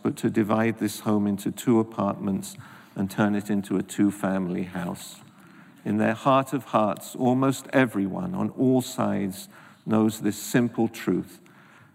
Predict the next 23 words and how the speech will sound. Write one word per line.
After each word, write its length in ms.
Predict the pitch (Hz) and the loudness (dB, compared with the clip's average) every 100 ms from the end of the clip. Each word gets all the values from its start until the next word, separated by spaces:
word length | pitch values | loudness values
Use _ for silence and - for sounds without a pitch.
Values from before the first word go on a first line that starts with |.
| - | -4
But 100 | - | -2
where 440 | 131 123 139 135 | 2 4 4 4
are 280 | 135 117 120 | 0 0 0
the 100 | 110 | 2
leaders 680 | 107 110 110 107 104 - - | 6 8 8 6 2 -6 -6
with 200 | 117 104 | -2 0
the 80 | 113 | -2
courage 500 | - 110 107 101 - | 2 2 2 -2 -6
to 80 | 104 | -6
come 300 | - 104 101 | 0 2 2
forward 380 | - 101 104 | 2 4 4
and 160 | 98 98 | 2 0
bring 200 | 101 95 | 0 0
it 140 | 98 - | -2 -4
to 100 | 95 | -8
pass? 560 | - 117 117 117 - - - - _ | -2 0 0 -4 -14 -20 -20 -20 _
Where 260 | 127 120 117 | 0 2 2
are 60 | |
the 200 | 104 98 | 0 0
heirs 420 | 98 104 107 98 - | 2 2 0 -2 -6
of 120 | 101 | -8
Shimon 540 | - - 101 98 98 | -6 -2 0 2 0
Peres? 640 | 95 98 95 90 92 92 - | -2 -4 -4 -4 -6 -8 -14